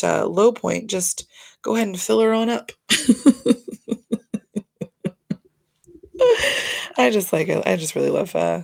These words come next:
I like Heather a lot. Um,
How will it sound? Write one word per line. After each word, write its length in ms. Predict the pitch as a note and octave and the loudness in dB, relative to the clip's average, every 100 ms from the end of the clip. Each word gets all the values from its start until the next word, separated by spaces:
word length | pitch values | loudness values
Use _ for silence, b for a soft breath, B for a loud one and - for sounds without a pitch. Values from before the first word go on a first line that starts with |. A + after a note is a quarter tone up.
| C4 | -4
I 120 | F#2 | -2
like 180 | C#2+ - | 0 -2
Heather 220 | - - | -2 0
a 80 | A1 | 0
lot. 200 | - - b b b b _ _ _ _ _ - | -2 -6 b b b b _ _ _ _ _ -6
Um, 480 | - G#3 F3 E3+ E3+ | 2 4 4 2 -2